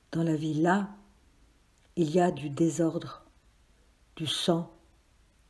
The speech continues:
et du désordre. Personne n'a entendu la détonation. C'était cette nuit. Enfin,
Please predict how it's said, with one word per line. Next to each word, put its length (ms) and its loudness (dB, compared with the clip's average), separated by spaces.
et 80 2
du 120 -2
désordre. 760 -4
Personne 500 2
n'a 100 4
entendu 420 2
la 140 4
détonation. 800 -2
C'était 300 2
cette 300 0
nuit. 300 0
Enfin, 500 -2